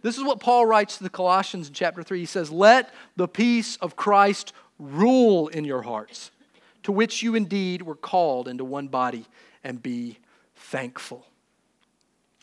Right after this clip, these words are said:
I did a study on this this week. This idea of peace got me really thinking about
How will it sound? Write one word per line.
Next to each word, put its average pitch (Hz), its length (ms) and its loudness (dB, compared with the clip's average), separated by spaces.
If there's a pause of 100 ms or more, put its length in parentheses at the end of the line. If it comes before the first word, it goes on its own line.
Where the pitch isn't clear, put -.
I 165 80 -6
did 214 140 2
a 226 60 0
study 202 360 2
on 196 160 0
this 190 200 -4
this - 240 -10
week. 180 440 -6 (240)
This 165 180 -8
idea 190 360 0
of 196 100 -6
peace 196 240 -8
got 185 200 -4
me 165 80 -6
really 170 260 -4
thinking 180 460 -10
about 147 360 -4